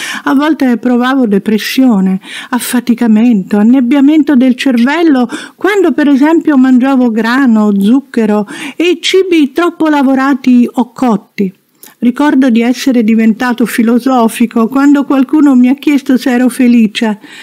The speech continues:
e ho detto: "Che cos'è la felicità davvero?" Ora sorrido a quei giorni perché mi sento l'uomo più felice di sempre. Altri motivi per cui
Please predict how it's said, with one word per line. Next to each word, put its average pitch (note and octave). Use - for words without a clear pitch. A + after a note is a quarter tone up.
e C#4+
ho D4
detto: B3+
"Che A4+
cos'è F4
la A#3
felicità A3
davvero?" A3+
Ora D#4
sorrido A3+
a A#3+
quei A#3+
giorni G#3+
perché E4
mi E4+
sento F4
l'uomo D#4+
più D#4+
felice D4
di B3+
sempre. G#3
Altri C#4
motivi B3
per G#3
cui C4+